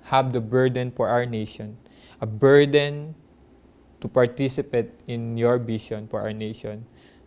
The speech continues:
to rebuild it and to transform it. Lord, patibukin mo ulit yung puso namin para sa bansa namin so that we will rise up, tatayo kami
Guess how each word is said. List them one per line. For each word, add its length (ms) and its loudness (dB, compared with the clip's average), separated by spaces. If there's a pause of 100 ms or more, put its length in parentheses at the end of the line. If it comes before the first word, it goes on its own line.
(240)
to 320 -4 (160)
rebuild 400 4
it 240 -2 (160)
and 240 -8 (160)
to 320 -4
transform 560 -6
it. 80 -4
Lord, 240 6
patibukin 480 0
mo 160 -2
ulit 320 -2
yung 80 -8
puso 400 -4
namin 400 -8
para 240 -4
sa 80 -10
bansa 400 -8
namin 320 -12
so 160 -6
that 160 -6
we 160 -4
will 240 -2
rise 320 2
up, 240 -4 (480)
tatayo 480 2
kami 400 -4